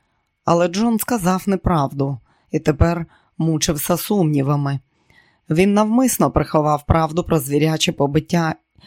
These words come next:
Ів Джорджем Мелісом, частково через те, що свого часу мав повідомити про все поліцію, але не зробив цього,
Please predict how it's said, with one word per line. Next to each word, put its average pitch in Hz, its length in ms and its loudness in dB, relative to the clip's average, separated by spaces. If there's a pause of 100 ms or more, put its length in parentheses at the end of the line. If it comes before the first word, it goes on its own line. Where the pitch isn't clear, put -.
(220)
Ів 190 300 -2 (300)
Джорджем 160 500 2
Мелісом, 147 680 2 (380)
частково 185 540 0
через 175 340 0
те, 214 180 0
що 214 180 0
свого 180 340 2
часу 180 420 0
мав 156 200 2
повідомити 151 680 0
про 160 160 -2
все 156 260 -2
поліцію, 151 760 -2 (580)
але 190 240 4
не 208 140 0
зробив 233 440 0
цього, 139 480 -2